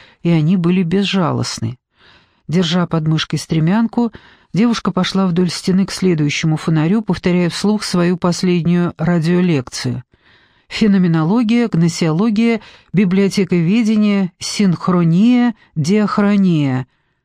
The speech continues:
Всякий раз, когда она приходила в амфитеатр и надевала наушники, на нее обрушивался оглушительный водопад хитроумных слов, которые даже выговорить трудно. Она чувствовала,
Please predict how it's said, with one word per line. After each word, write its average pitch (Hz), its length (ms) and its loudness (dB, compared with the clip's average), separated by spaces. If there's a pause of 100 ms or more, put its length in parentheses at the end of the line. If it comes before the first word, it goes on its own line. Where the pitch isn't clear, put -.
(160)
Всякий 196 400 -2
раз, 196 280 0
когда 170 300 -2
она 175 160 2
приходила 170 580 -2
в 160 60 -2
амфитеатр 170 720 -2 (380)
и 180 60 0
надевала 175 500 0
наушники, 214 800 0 (460)
на 170 180 2
нее 202 260 2
обрушивался 214 720 0
оглушительный 190 720 0
водопад 175 500 -2
хитроумных 196 640 0
слов, 147 480 -2 (360)
которые 190 400 0
даже 180 320 0
выговорить 165 680 0
трудно. 117 540 -2 (1120)
Она 160 380 0
чувствовала, 135 800 -2